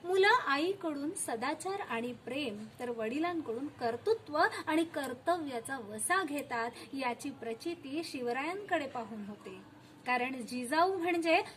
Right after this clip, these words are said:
सोज्वळता आणि संस्कारांची खाण. पदोपदी त्यांचे सदाचरण आणि निर्मळ मन आणि उदात्त विचार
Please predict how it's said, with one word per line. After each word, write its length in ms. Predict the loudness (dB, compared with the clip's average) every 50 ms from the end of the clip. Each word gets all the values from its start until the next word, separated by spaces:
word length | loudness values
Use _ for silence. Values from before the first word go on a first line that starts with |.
| -2
सोज्वळता 800 | 0 0 0 0 0 -2 0 0 2 4 4 4 4 2 0 0
आणि 300 | 2 2 2 2 0 -2
संस्कारांची 1040 | -2 -2 -4 -6 -6 -6 -6 -6 -4 -2 0 0 0 0 -2 -4 -6 -8 -6 -6 -6 -6 -6 -10 -16 -16
खाण. 440 | -8 -4 0 2 4 4 2 2 -2 -8 -16 -18 -20 -20 -20 -20 -20 -20 -20 -20 -20 -20 -20 -20 -20 -20 -20 -20 -16 -10 -6
पदोपदी 580 | -4 2 6 6 6 6 6 4 2 2 0 -2
त्यांचे 420 | -2 -4 -6 -6 -6 -6 -6 -6
सदाचरण 760 | -6 -4 -4 -2 0 0 0 0 -2 0 2 4 6 6 4 4 0 -8 -8
आणि 220 | -6 -4 -2 -2 -2
निर्मळ 500 | -2 -2 -2 -2 -2 -2 -2 -2 -2 -2
मन 360 | -2 -2 -2 -2 -2 -2 -2
आणि 260 | -4 -4 -6 -6 -6
उदात्त 520 | -2 -2 -2 -2 -2 -6 -12 -20 -10 -6 -4
विचार 600 | -4 -4 -4 -8 -8 -6 -4 -2 -2 -2 -4